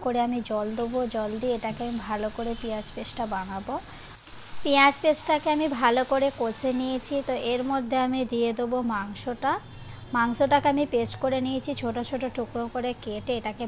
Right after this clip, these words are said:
ভালো করে ধুয়ে আর মিক্সারে গ্রাইন্ড করে নিয়েছি। তো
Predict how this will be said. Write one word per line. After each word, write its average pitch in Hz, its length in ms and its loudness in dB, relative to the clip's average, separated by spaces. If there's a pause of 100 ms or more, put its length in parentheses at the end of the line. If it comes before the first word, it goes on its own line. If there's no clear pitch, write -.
(100)
ভালো 208 280 -2
করে 233 160 -2 (120)
ধুয়ে 220 220 0 (140)
আর 247 60 0 (100)
মিক্সারে 226 340 -4 (100)
গ্রাইন্ড 196 240 -2 (100)
করে 220 220 -6
নিয়েছি। 233 300 -6 (600)
তো - 60 2